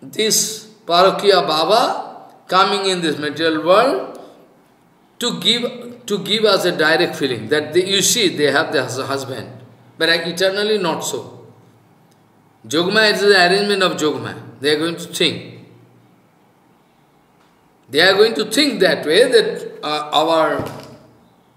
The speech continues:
they have no. So this way, we can, in Bhauma Vrindavan, in met-, in, in, in this, in this world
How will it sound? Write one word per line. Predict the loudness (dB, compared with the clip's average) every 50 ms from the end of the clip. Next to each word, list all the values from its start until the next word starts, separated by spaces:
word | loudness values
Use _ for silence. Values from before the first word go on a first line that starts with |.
| _ _ _ _ _ _ _ -2
they | 0
have | 2 2 2 0 0
no. | 0 2 2 2 2 0 -2 -4 -8 -12 -16 -20 -20 -20 -20 -20 -20 _ _ _ _ _ _ _ _ _ _ _ _ _ _ _ _ _ _ _ _ _ _ _ _ _ _ _ _ _ _
So | 0 4 4 4 6
this | 4 4 4 4 4 4
way, | 6 6 6 6 6 4 2 -2 -6 -10 -12 -16 -18 -20 -20 -20 -20 _ _ _ _ _ _ _ _ _ _ _ _ _ _ _ _ _ _ _ _ _ _ _ _ _ _ _ _ _ _ _ _ _ _ _ _ _ _ -2
we | 0 2 2 2
can, | 4 4 2 2 2 0 0
in | 0 0 0 0 0 2
Bhauma | 4 4 4 4 4 2 4
Vrindavan, | 4 4 4 4 4 4 4 4 4 4 4 2 0 -2 -4 -6 -10 -14 -18 -14 -6 -2
in | 0 0 0 0 0
met-, | -2 -2 -4 -6 -8 -4
in, | -2 -2 -2 -2 -4 -8 -8
in, | -4 -2 -2 -2 -4 -6 -4 -4
in | -2 2 4
this, | 4 2 2 0 -6 -10 -16 -18 -14 -6
in | -4 -4 0 2
this | 2 2 0 -2 -2
world | 0 2 4 6 6 4 4 2 -2 -6 -10 -12